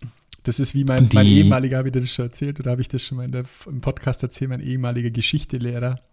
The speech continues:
Speaker 1: der hat immer Tee aus einer, oder hat Tee in Anführungszeichen, aus einer Teekanne getrunken. Da hat's aber irgendwie nie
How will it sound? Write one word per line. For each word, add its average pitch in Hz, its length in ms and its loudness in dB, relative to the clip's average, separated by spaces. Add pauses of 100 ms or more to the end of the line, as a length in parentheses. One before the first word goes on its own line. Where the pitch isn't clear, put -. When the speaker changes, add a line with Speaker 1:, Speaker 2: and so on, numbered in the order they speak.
(160)
Speaker 1:
der 110 140 0
hat 120 100 -2
immer 120 280 -6
Tee 160 380 0 (440)
aus 117 220 -4
einer, 127 180 -6
oder 113 380 -6
hat - 260 -12 (280)
Tee 139 440 0 (200)
in 113 340 -6
Anführungszeichen, 120 1000 -2 (320)
aus 113 160 -8
einer 110 80 -4
Teekanne 123 540 -2 (140)
getrunken. 131 680 -6
Da 120 140 -4
hat's 123 180 -6
aber 127 380 -4
irgendwie 139 360 -4
nie 151 600 -6